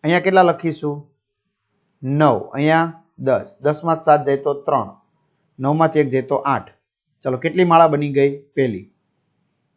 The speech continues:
ફરી પાછી સત્તર છીપલાની બીજી માળા બનાવશે, તો ત્રણ માં સાત નહીં જાય, ત્યાં દસ કહો.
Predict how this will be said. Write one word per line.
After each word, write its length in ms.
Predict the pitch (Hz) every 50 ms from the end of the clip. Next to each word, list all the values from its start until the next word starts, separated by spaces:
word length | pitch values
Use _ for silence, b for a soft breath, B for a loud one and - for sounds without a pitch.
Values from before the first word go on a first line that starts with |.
| _ -
ફરી 140 | 185 196 214
પાછી 300 | 214 202 196 190 202 202
સત્તર 360 | 196 - 185 175 - 208 190
છીપલાની 420 | - - 185 - 180 180 180 185 175
બીજી 220 | 165 175 165 185
માળા 200 | 180 180 180 180
બનાવશે, 580 | 165 170 175 175 180 165 - - 135 135 - - _ _ _ _ _ _ _ _ _
તો 80 | - 143
ત્રણ 240 | 139 151 156 170 175
માં 200 | 185 180 180 -
સાત 280 | 175 165 160 160 165
નહીં 140 | 175 170 156
જાય, 100 | 151 143
ત્યાં 200 | 143 156 151 147
દસ 220 | 147 151 151 - -
કહો. 260 | - 104 - - _